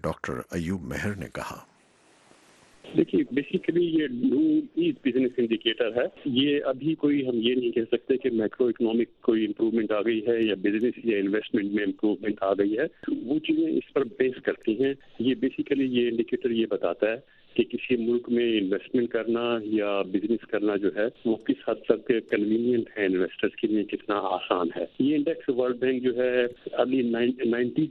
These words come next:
Speaker 2: میں World Bank نے یہ index construct کرنا شروع کیا تھا، اور اس میں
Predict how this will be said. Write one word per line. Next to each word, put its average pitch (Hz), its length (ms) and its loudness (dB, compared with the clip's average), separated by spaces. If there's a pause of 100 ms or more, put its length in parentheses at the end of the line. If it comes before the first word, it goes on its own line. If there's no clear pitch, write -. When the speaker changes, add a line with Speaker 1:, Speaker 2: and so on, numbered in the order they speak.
(120)
Speaker 2:
میں 117 160 2
World 107 200 -2
Bank 104 260 -10
نے 107 60 0
یہ 104 260 -2 (100)
index 104 400 -4
construct 110 420 -4
کرنا 110 280 0
شروع 107 140 -2 (100)
کیا 98 220 -2
تھا، - 60 -4 (200)
اور 123 140 4
اس - 180 -2
میں 135 100 0